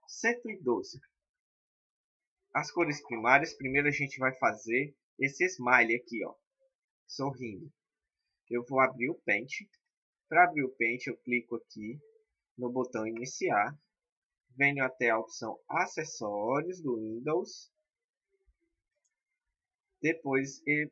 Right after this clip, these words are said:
procuro nessa lista a palavra Paint, que é esse daqui. Clico em cima uma vez.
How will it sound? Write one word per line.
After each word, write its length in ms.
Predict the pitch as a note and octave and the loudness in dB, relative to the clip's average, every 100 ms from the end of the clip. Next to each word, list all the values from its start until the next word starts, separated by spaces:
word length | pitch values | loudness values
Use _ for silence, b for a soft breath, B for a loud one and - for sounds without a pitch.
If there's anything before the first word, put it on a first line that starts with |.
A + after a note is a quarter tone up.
| - | -4
procuro 420 | C#3 C#3 C3 A#2+ | -4 -2 -2 -2
nessa 320 | B2 D3+ G3+ F3 | -2 -2 -2 0
lista 440 | B2+ C3 - E3 E3 - | 0 -2 -2 -2 -2 -2
a 100 | D3+ | -6
palavra 500 | - C3 B2 C3+ D3+ - | -2 0 0 0 -4 -2
Paint, 240 | - D#3+ - - - _ _ _ _ _ | 0 0 -2 -12 -14 _ _ _ _ _
que 100 | G#2 | -8
é 140 | F#2+ | -6
esse 220 | G2 - - | -8 -8 -6
daqui. 360 | - B2+ - _ _ _ _ _ _ _ _ _ _ _ _ - | -4 -4 -6 _ _ _ _ _ _ _ _ _ _ _ _ -4
Clico 400 | A2+ C3+ C#3+ B2 | 0 0 0 -6
em 40 | |
cima 300 | - A#2+ A2 | -4 -6 -4
uma 260 | A2 D#3 D#3+ | -4 -4 -4
vez. 560 | G#2+ G2 C#3+ - - | -2 -2 -4 -8 -16